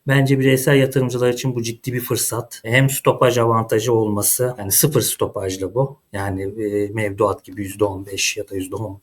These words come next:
bir stopaj yok. Sıfır stopaj, üç ayda bir kupon ödeyen, e, hazinenin ihraççısı oldu. Bu anlamda ihraççı da riski taşımıyor. Çok cazip bonolar. T L referans faizi de zaten daha önceki yayınlarda konuşmuştuk.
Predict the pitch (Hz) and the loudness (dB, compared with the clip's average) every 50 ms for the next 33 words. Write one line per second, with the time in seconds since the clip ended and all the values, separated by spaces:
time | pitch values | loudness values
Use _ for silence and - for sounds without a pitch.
0 | _ - 107 101 - - - - - - 110 95 - 107 101 95 90 - 107 123 | _ -8 -8 -8 -8 -8 -10 -12 -6 -2 -2 0 2 2 2 2 2 2 4 4
1 | 139 - - - _ _ _ _ - - - 143 139 143 123 110 - - - 120 | 4 2 -2 -14 _ _ _ _ -2 0 2 2 4 4 2 2 2 -2 0 0
2 | - - - 127 139 135 - - 147 147 - 135 113 110 101 107 104 107 107 107 | 0 2 4 4 4 4 2 0 0 2 4 4 4 4 2 2 2 0 0 -2
3 | 104 - _ _ _ - - - 139 135 127 117 107 95 95 107 113 131 156 170 | -4 -8 _ _ _ -10 0 4 4 4 6 4 2 2 2 2 4 4 4 2
4 | 165 - - - - - - - - - - _ - - 170 - 160 - - - | 0 -2 -8 -14 -18 -18 -18 -20 -20 -20 -20 _ -8 -6 -6 -6 -6 -8 -8 -10
5 | 151 - 277 - - 143 131 131 131 131 127 123 120 117 113 110 107 113 117 117 | -12 -12 -4 0 2 2 4 4 4 4 6 6 6 6 4 4 2 2 0 2
6 | 117 110 107 107 104 - - - - 113 98 98 98 113 113 120 113 117 107 107 | 4 4 4 4 2 0 -2 0 2 2 2 2 2 4 4 6 6 6 4 4
7 | 110 107 104 101 110 104 113 113 107 104 - - 113 110 104 104 104 - - - | 2 0 0 0 0 2 2 2 0 0 -2 0 2 2 2 2 0 -4 -6 -6
8 | - - 110 - - 117 127 139 147 147 147 147 135 139 - - 120 107 101 98 | -4 -2 -2 -2 0 2 4 4 4 4 4 2 2 2 0 0 0 0 0 0
9 | 127 143 147 - - 131 127 113 95 92 113 139 165 - - - - - - - | 0 -2 -2 2 2 2 4 2 2 2 2 2 2 0 -4 -12 -16 -16 -16 -16
10 | - - - - 151 151 151 156 151 151 143 156 151 147 147 147 147 - - 135 | -18 -4 2 4 4 6 6 6 6 6 6 6 6 6 6 6 4 4 4 6
11 | 135 135 135 135 131 135 131 135 139 131 131 131 127 127 127 - 131 123 117 120 | 6 6 6 6 4 0 2 4 4 4 6 4 2 2 2 0 0 0 0 -2
12 | 123 123 120 120 117 123 120 123 127 123 120 120 120 117 117 117 110 110 117 113 | -2 -2 -2 -2 -4 -4 -2 0 2 2 4 4 2 2 0 0 0 -2 -2 0
13 | - 147 139 139 127 - - - - - - - 131 131 _ | 2 2 2 2 2 -2 -4 -8 -10 -10 -8 -8 -10 -10 _